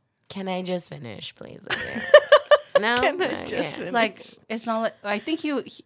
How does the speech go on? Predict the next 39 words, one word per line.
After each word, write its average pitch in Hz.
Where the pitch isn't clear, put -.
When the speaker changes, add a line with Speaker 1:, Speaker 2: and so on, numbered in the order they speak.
Speaker 3:
imagine 226
he 254
was, 220
like, 196
just -
trying 208
to 190
clear 196
people 196
out 180
so 190
he 254
could 208
use 226
it. 294
<laughs> -
Speaker 2:
They 226
Speaker 1:
He's 330
Speaker 2:
do 330
Speaker 1:
like, 311
Speaker 2:
that. 220
Speaker 3:
You 415
Speaker 1:
"Dude, 440
Speaker 3:
never 302
know. 285
Speaker 2:
They 262
do 262
Speaker 1:
you 247
Speaker 2:
that. 226
Speaker 1:
never 226
know." 190
Speaker 2:
All 185
right, 180
B. 165
Speaker 1:
All 170
Speaker 2:
Truth 190
or -
Speaker 1:
right. 208
Speaker 2:
dare? 180